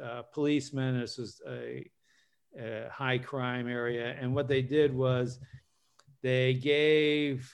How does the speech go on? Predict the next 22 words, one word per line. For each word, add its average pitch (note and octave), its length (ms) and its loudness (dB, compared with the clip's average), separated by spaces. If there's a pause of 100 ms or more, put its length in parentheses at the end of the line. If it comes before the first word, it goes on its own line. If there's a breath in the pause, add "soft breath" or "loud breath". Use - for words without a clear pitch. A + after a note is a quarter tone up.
(140)
uh, B2 520 -2
the C3+ 100 2
policemen, D#3+ 500 6
they C#3 120 2
gave, E3+ 180 4
the, D3+ 140 -4 (100)
they C#3+ 160 4
redid F#3+ 560 8
the D3 100 6
little C#3+ 220 4
cards D3 460 2
for C#3 60 -2
the C3 100 0
policemen C#3 520 -2
where B2+ 120 2
they B2 340 -2 (140)
had C3+ 160 0
a C3+ 40 4
little F#3 280 6
piece E3 200 -2
of D3 80 -2
information. B2+ 680 0